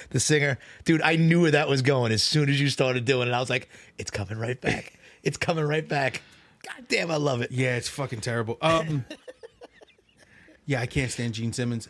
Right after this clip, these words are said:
Speaker 1: Yeah.
Speaker 2: Um, his family sucks. His, I, I
Speaker 1: Family
Speaker 2: can't,
Speaker 1: jewels.
Speaker 2: I'm not gonna judge his wife because his wife is his wife. It's, she's a woman. She's an, she was an actress. She was a, I'll call it B movie actress.
Speaker 1: Okay.
Speaker 2: In the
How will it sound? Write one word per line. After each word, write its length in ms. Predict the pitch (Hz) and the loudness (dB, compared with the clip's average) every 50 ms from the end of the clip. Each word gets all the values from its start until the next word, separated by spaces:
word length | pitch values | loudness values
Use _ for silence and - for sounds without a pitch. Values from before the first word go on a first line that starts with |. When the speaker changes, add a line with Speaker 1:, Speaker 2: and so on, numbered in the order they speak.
| _ - | _ -2
Speaker 1:
Yeah. 220 | - 127 120 110 90 - - | 0 2 2 2 0 -2 -4
Speaker 2:
Um, 480 | 143 139 135 131 131 127 127 120 78 - - _ _ _ _ - - | -2 -2 0 0 -2 -2 -4 -6 -10 -16 -20 _ _ _ _ -20 -10
his 180 | - 151 151 151 | -4 -2 -2 -2
family 380 | - - 185 208 226 240 254 | -2 -2 -2 -2 0 -2 -2
sucks. 680 | 233 - - 233 247 254 247 - - - - - - - _ _ - | -2 -2 -4 -4 -4 -4 -6 -8 -12 -14 -14 -16 -20 -20 _ _ -8
His, 220 | 165 165 160 147 - - - - - _ _ _ _ _ _ _ _ _ _ - | -6 -6 -6 -6 -10 -14 -20 -20 -20 _ _ _ _ _ _ _ _ _ _ -2
I, 180 | 180 190 180 - - | -2 -2 -2 -2 -2
I 80 | 170 170 | 0 2
Speaker 1:
Family 120 | 143 120 110 117 | 2 2 2 2
Speaker 2:
can't, 60 | 104 | 2
Speaker 1:
jewels. 340 | 92 123 131 135 139 - - - - | 2 2 2 2 2 -2 -4 -2 -2
Speaker 2:
I'm 140 | 165 175 | -2 0
not 180 | 180 190 208 208 | 0 0 -2 -2
gonna 160 | - 247 240 | -2 -4 -4
judge 380 | 196 156 160 185 180 190 175 - | -4 -4 -2 0 0 0 0 -2
his 200 | 190 185 151 139 | -4 -4 -4 -4
wife 380 | 135 143 156 160 165 160 - | -4 -2 -2 0 -2 -2 -6
because 280 | - 156 - 160 151 143 | -12 -12 -8 -8 -6 -6
his 160 | 190 190 165 | -6 -8 -8
wife 320 | 143 135 139 151 160 151 170 | -6 -4 -2 -2 -2 -2 -4
is 280 | 170 165 156 - - _ _ _ _ _ _ _ _ - | -6 -8 -8 -12 -16 _ _ _ _ _ _ _ _ -4
his 140 | 220 214 | -4 -2
wife. 240 | 247 294 220 143 - 151 | 0 0 0 0 -2 -2
It's, 300 | 165 160 - - 165 175 | -4 -4 -6 -6 -6 -4
she's 240 | - - 214 185 | -4 -2 -2 0
a 40 | 214 | 0
woman. 400 | 202 185 196 247 254 247 240 240 | 0 0 2 0 2 2 0 0
She's 240 | 220 - 214 196 175 | -2 -4 -6 -6 -6
an, 120 | 190 180 - - 156 | -8 -8 -10 -12 -10
she 140 | - 220 220 | -8 -8 -6
was 140 | 220 202 | -6 -4
an 100 | 202 208 | -6 -6
actress. 420 | 196 175 175 175 175 - 196 - - _ - - _ - | -6 -6 -6 -6 -6 -6 -8 -8 -10 _ -20 -20 _ -12
She 200 | - - - 226 | -8 -6 -4 -4
was 180 | 240 233 202 | -4 -2 -2
a, 360 | 208 196 185 180 175 170 165 - _ _ _ _ _ _ _ - | 0 0 0 0 -2 -4 -8 -12 _ _ _ _ _ _ _ -4
I'll 140 | 160 180 175 | -4 -4 -4
call 220 | - - 208 196 | -4 -4 -2 -2
it 140 | 185 156 120 | -2 -2 -2
B 160 | - 147 143 | -4 -2 0
movie 300 | 147 147 143 135 135 127 | 0 0 0 0 0 -2
actress. 480 | 120 113 110 - - 120 117 - - - | -2 -4 -4 -6 -8 -8 -8 -8 -4 -4
Speaker 1:
Okay. 220 | 123 104 107 107 - | -2 0 -2 -2 -2
Speaker 2:
In 160 | 156 147 139 | -2 -2 -2
the 340 | 135 131 131 127 123 107 | -2 -2 -4 -4 -6 -10